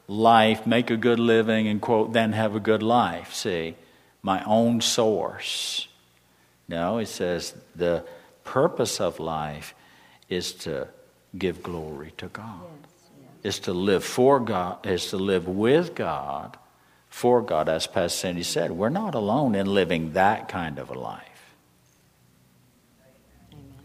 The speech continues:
Speaker 1: All right? And expect that as I'm willing to be a living letter, my life matters. It's important. You may say, "Well, nobody, nobody wants to listen." Pray for, pray to get,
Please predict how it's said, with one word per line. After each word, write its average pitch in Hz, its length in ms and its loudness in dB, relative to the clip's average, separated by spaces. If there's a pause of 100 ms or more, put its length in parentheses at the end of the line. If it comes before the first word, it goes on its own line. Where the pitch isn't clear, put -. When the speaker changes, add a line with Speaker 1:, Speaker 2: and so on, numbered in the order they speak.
(420)
Speaker 1:
All 92 60 -12
right? 87 260 -10 (1000)
And 101 260 -2
expect 123 720 -4
that 95 260 -4
as 95 180 -2
I'm 135 300 2
willing 143 320 2
to 113 80 -2
be 120 160 0
a 113 100 0
living 110 420 -2
letter, 107 500 -6 (160)
my 151 300 0
life 170 500 -2
matters. 147 680 -4
It's 131 200 -4
important. 143 420 -4
You 151 80 0
may 143 200 2
say, 135 200 4 (480)
"Well, 180 100 4
nobody, 190 520 2 (400)
nobody 180 420 2
wants 165 420 -6
to 147 160 -2
listen." 139 600 -2 (120)
Pray 113 280 0
for, 127 360 -6 (480)
pray 135 220 0
to 131 100 0
get, 120 320 -2